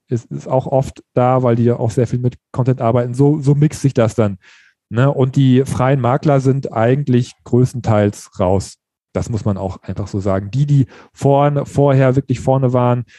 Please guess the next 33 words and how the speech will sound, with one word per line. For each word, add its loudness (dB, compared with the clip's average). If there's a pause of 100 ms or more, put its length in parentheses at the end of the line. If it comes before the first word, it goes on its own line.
(120)
von -2
denen, 2
also 2
vor, -2 (100)
vor, 0 (120)
vor 0
fünfzehn -2 (160)
Jahren, 0
von -2
denen 2
sieht -6
man -2
wenige 0 (540)
noch -2
wirklich 0
vorne. 2
Ein, 0
zwei 0
haben 2
es -12
noch -2
ein -4
bisschen -2
geschafft, -2
aber, 0 (640)
ähm, 0
es -2
ist -2
tatsächlich 0
so, 2
dass 0
sich -4
das -2